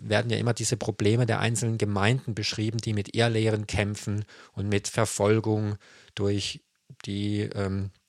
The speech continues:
jüdische Gemeinde, die die Christen verfolgt hat oder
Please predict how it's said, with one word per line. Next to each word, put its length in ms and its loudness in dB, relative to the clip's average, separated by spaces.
jüdische 800 2
Gemeinde, 500 4
die 320 -2
die 60 -10
Christen 380 -2
verfolgt 460 2
hat 160 2
oder 360 -4